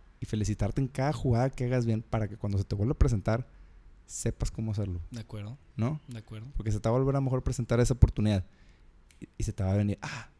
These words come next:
Speaker 1: esta vez lo hice así, güey, me acuerdo porque me felicité a mí mismo, yo me di confianza con la acción que tomé, oye, así debo actuar, güey".
Speaker 2: Ok.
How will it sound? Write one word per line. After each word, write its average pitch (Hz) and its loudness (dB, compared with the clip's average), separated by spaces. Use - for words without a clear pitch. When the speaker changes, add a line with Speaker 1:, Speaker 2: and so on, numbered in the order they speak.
Speaker 1:
esta - -2
vez 117 2
lo 120 2
hice 110 0
así, - -2
güey, 113 0
me 98 0
acuerdo 113 0
porque - 0
me 90 0
felicité 90 -4
a 107 2
mí 127 2
mismo, 117 2
yo 101 -2
me 95 -4
di 95 -2
confianza 117 2
con - -10
la - -8
acción - -6
que - -6
tomé, 104 0
oye, 95 0
así - 0
debo 107 2
actuar, 95 -6
güey". 95 -14
Speaker 2:
Ok. 110 -14